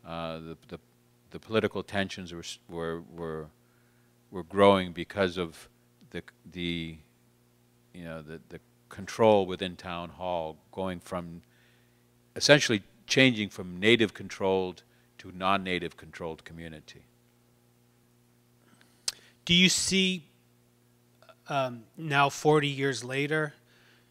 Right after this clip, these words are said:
Speaker 2: do you see parallels in, in the town of Mashpee, or have things evolved in different ways?
Speaker 1: Well, th-, well, things haven't changed that much.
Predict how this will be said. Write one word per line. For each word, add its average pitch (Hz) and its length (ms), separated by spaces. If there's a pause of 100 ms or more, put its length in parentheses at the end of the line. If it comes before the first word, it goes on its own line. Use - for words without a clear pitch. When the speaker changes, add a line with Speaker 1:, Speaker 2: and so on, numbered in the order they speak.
(440)
Speaker 2:
do 143 100
you 131 80
see 165 240
parallels 170 1080
in, 147 280 (800)
in 160 360
the 160 100
town 175 220
of 151 100
Mashpee, 175 560
or 143 300
have 135 180
things - 640 (1200)
evolved 139 840 (160)
in 143 100
different 147 320
ways? 160 320 (3250)
Speaker 1:
Well, 139 160
th-, - 160
well, 156 120
things 180 240
haven't 127 240
changed 107 320
that 85 180
much. - 500